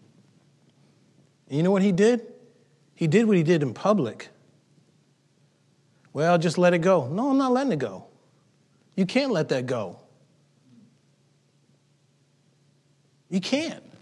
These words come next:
You're gonna curse the name of the Lord in a pulpit of Grace Baptist Church, and the preacher's just gonna sit there and say, "Well, it'll be all right." Crazy. We're not doing that. Sometimes,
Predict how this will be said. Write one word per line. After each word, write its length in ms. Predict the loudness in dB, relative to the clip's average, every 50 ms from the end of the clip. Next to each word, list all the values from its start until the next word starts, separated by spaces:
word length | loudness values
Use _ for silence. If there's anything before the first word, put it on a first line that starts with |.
| _ _ _ _ _ _ _ _ _ _ _ -2
You're 160 | 0 2 4
gonna 200 | 4 4 4 2
curse 380 | 0 0 0 0 0 0 -2 -2
the 60 | 0
name 200 | 0 2 2 2
of 60 | 2
the 100 | 2 2
Lord 440 | 2 2 2 2 2 0 -2 -4 -8 -12 -20 -20 -20 -20 -12 -4
in 160 | -2 -2 -2
a 60 | -2
pulpit 720 | -4 -4 0 2 4 4 4 2 0 -2 -2 -2 -4 -6 -12 -20 -20 _ _ _ _ _ _ _ _ _ _ _ _ _ _ _ -12 -10
of 100 | -8 -4
Grace 320 | -2 0 0 0 0 0
Baptist 480 | 0 2 2 2 2 0 -2 -6 -6 -4
Church, 460 | 0 0 2 2 0 -2 -8 -14 -20 -20 _ _ _ _ _ _ _ -8
and 120 | -4 -4 -4
the 60 | -2
preacher's 400 | 2 2 4 4 2 0 -4 -4
just 180 | -4 -4 -4 -4
gonna 160 | -6 -8 -6
sit 220 | -4 -4 -4 -2
there 120 | -4 -4 -6
and 60 | -4
say, 140 | -2 -2 0
"Well, 380 | 0 2 2 2 2 2 2
it'll 140 | 2 2 2
be 120 | 2 2
all 160 | 2 2 2 2
right." 320 | 2 0 0 -2 -6 -10 -18 -20 -20 _ -20 -18 -16 -14
Crazy. 560 | -10 -4 -4 -2 -2 -2 -2 -4 -6 -6 -8
We're 120 | -8 -6 -6
not 180 | -8 -8 -8
doing 260 | -10 -10 -12 -12 -14
that. 220 | -12 -12 -12 -12 -14 -18 -20 _ _ _ _ _ _ _ _ _ _ _ _ _ -20 _ _ _ _ _ -20 -20 _ _ _ _ _ _ -20 _ _ _ _ _ _ _ _ _ _ _ _ _ _ _ _ _ _ _ _ -6
Sometimes, 800 | -2 -2 -2 0 0 0 0 0 -2 -4 -4 -8 -10 -16 -20